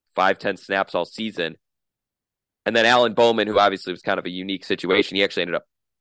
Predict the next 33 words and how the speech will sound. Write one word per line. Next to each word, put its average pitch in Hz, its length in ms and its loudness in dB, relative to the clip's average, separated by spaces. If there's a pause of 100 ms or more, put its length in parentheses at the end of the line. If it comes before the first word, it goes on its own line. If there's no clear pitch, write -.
(100)
traveling 120 440 2
and 92 80 -4
practicing 123 440 -2
with 92 140 -6
the 82 80 -12
team 90 360 -6 (440)
for 117 100 0
the 98 80 2
Fiesta 101 400 2
Bowl. 80 360 0 (1000)
But - 240 2 (260)
really, 160 400 6
I 131 80 6
think 147 260 0
the 113 420 2 (280)
departures 139 640 2
might 110 240 0
come, 101 400 -2 (480)
if 117 180 -2
there 107 120 4
are 113 120 6
departures, 95 340 -2
there's 147 180 -2
always 85 240 0
departures, - 560 -10
right? 95 240 0 (360)
That 135 200 4
might 143 180 4
come 117 280 2 (100)
after 113 320 2
the 101 80 -6
season 98 420 -10
ends. 85 540 -4